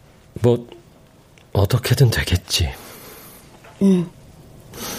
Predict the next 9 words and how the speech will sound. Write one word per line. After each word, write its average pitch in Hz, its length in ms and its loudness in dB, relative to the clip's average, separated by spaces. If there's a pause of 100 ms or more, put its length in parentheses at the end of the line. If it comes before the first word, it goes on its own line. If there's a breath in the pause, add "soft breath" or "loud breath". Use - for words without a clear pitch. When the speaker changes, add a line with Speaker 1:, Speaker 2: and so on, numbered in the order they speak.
(1500 loud breath)
Speaker 1:
이렇게 110 360 4
될 131 200 4
줄 135 160 4
알았으면 107 600 4 (1200 loud breath)
치아 123 280 2
교정해 104 400 4
주신다고 101 480 2
할 87 140 4
때 80 240 0